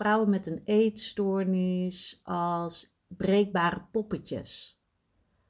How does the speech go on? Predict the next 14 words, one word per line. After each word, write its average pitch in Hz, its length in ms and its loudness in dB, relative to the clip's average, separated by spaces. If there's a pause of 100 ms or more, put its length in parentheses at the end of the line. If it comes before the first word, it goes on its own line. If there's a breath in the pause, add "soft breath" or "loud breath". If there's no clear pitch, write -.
(500)
Nou, - 200 -2
ik 190 80 4
kan 185 260 2
één 247 300 6
ding 285 280 0
vertellen. 170 680 -2 (2000 soft breath)
Vrouwen 170 320 2
met 165 160 -4
een 156 100 -6
eetstoornis 202 880 0
zijn 151 200 -4
geen 180 540 0
breekbare 160 680 -2
poppetjes. - 840 0